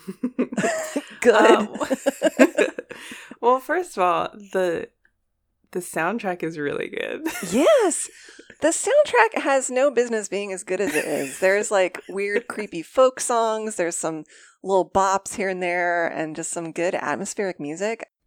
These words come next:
Speaker 2: Mm-hmm.
Speaker 1: I don't know. The composer, oh, oh, well, the theme song, I just, I just now noticed, is by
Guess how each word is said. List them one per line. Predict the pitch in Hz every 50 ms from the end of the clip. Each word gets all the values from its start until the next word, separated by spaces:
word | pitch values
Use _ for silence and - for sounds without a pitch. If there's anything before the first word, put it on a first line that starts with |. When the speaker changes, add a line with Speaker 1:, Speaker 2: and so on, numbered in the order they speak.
| - 165
Speaker 2:
Mm-hmm. | 165 170 175 151 139 131 131 135 160 170 _ _ _ _ _ _ -
Speaker 1:
I | - 208 220
don't | 240 262 277 - -
know. | - - -
The | - 196
composer, | - - 220 202 - - - 302 330 359 - 302 277 262 240 226 208 190 - _ _ _ _ _ _ _ _ -
oh, | - 277 - - 214 - - - - - _ _ - -
oh, | 151 139 131 127 117 - _ -
well, | 160 175 165 160 151 147 139 - -
the | - 160
theme | - - 240 269 320 285 196 156
song, | 147 - - 143 139 135 143 170 196
I | - -
just, | 156 156 170 175 - - - - - -
I | - - 135
just | - - 175 170 -
now | - 151 147
noticed, | 143 143 - 226 170 156 - - -
is | 180 170 -
by | - 175 180 175